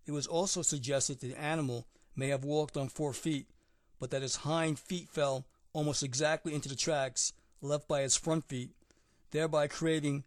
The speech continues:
a bipedal impression. But this fails to account for the fact that the prints showed no evidence of toe marks. This information can be found in the American Journal of Science,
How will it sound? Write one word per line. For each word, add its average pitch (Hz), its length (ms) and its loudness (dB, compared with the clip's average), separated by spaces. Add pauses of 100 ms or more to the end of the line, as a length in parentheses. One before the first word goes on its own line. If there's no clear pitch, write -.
a 127 60 -6
bipedal 147 560 0
impression. 139 560 0 (480)
But 135 120 -4
this 185 200 6
fails 170 340 4
to 156 140 -2
account 151 340 -2
for 147 60 -8
the 139 80 -8
fact 147 300 -2
that 131 100 -10
the 131 80 -8
prints 165 340 0
showed 131 260 -2
no 151 140 2
evidence 143 580 0 (240)
of - 120 -12
toe 143 200 0
marks. 127 640 -4 (1700)
This 196 200 4
information 156 640 4
can 135 160 0
be 131 100 -2
found 135 340 -2
in 123 60 -2
the 120 60 0
American 135 360 0
Journal 131 260 0
of 113 120 0
Science, 120 640 0